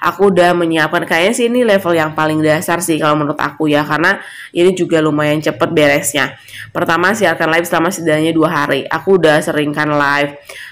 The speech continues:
Kemudian posting setidaknya lima video efektif dengan tautan produk. Nah, jadi kayak,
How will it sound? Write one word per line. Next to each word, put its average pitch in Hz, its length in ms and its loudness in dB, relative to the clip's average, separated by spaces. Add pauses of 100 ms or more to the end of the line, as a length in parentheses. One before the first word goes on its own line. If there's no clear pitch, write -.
Kemudian 156 640 0
posting 170 320 -2
setidaknya 160 400 0
lima 160 200 2
video 151 280 -2
efektif 180 600 -2
dengan 151 280 0
tautan 151 400 -2
produk. 147 400 -2 (480)
Nah, 160 120 2
jadi 160 280 2
kayak, 151 420 0